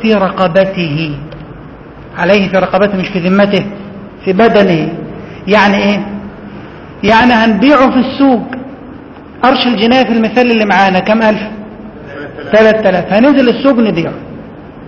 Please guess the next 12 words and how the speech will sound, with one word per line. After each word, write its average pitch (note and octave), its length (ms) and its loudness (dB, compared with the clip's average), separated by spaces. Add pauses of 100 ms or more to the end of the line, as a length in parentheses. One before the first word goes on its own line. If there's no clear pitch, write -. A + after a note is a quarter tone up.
(1900)
إذا G#3 260 4
جاب A#3+ 220 6
خمسة C#4+ 480 4
آلاف D4+ 260 6 (1000)
ندي G#3 260 2
لك C4 180 4
كام؟ C#4 320 6 (1120)
ونرد G#3 300 2
الألفين A3+ 420 4
باقيين A3+ 360 4
في A3+ 120 0
المال. G#3 440 2